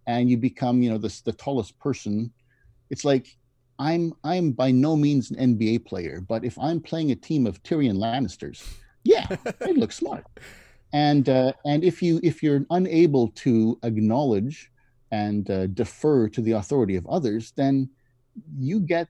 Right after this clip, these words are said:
Speaker 1: you get, like, this North Korean kind of situation where it's just the worst, worst of worlds.
Speaker 2: Mm-hmm.
Speaker 1: For a while, you know, stock price, bro, yeah, Tesla looks, uh, looks, uh, impressive, but, uh, under the surface, it's,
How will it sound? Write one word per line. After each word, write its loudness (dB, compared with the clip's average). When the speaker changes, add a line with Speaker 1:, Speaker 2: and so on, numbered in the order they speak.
Speaker 1:
you -8
get, -6
like, -6
this -8
North 0
Korean 0
kind -2
of -4
situation -6
where 0
it's -8
just -10
the -2
worst, 0
worst 0
of 2
worlds. 0
Speaker 2:
Mm-hmm. -18
Speaker 1:
For 2
a 2
while, 2
you 2
know, -2
stock -6
price, -4
bro, 0
yeah, -2
Tesla -6
looks, 0
uh, 0
looks, -2
uh, -2
impressive, -4
but, -2
uh, -2
under 0
the -4
surface, -8
it's, -6